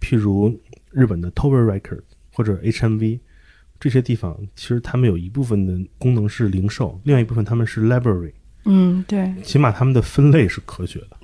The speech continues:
Speaker 2: 对，
Speaker 1: 就跟你去大型的书店，
Speaker 2: 是。
Speaker 1: 你去成品一样，其实成品的一部分的内容是让你知道，啊，我起码知道的这个 category 是怎么分的。
Speaker 2: 嗯。
Speaker 1: 这个东西你就把风格分清楚，你好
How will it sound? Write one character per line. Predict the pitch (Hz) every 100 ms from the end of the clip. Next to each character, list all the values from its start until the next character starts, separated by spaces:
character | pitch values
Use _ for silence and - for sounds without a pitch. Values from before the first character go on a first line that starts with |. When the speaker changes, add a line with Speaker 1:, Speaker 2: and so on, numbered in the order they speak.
| -
Speaker 2:
对， | 196 185 190
Speaker 1:
就 | 139
跟 | 139 135
你 | 110
去 | 92 127 117 - - - _
大 | 131 107
型 | -
的 | 101
书 | 104 120
店， | 113 98
Speaker 2:
是。 |
Speaker 1:
你 | 101
去 | - - 143 -
成 | - -
品 | - - 85
一 |
样， | 98 101 107
其 | -
实 | 123 143 - - _ _
成 | - 135
品 | 143
的 | 101
一 | 98
部 | 113
分 | 135 113
的 | 107
内 |
容 | 104 95
是 | 98 120
让 | 101
你 | 87
知 | - 117
道， | 98 98 - - - - -
啊， | 104 104
我 | 90 92
起 | - 135
码 | 113
知 | 113
道 |
的 | 117 107
这 | - 123
个 | 107
category | - 151 139 104
是 | 95
怎 | 90
么 |
分 | 78 - 139
的。 | 131 -
Speaker 2:
嗯。 | 226 208 190 185 196 220 _ -
Speaker 1:
这 | - 180
个 |
东 | 139 135
西 | 131 127
你 | 127
就 |
把 | 165 85
风 | - 196
格 | 185
分 | 123 120
清 | 113
楚， | 117
你 | 117
好 | 117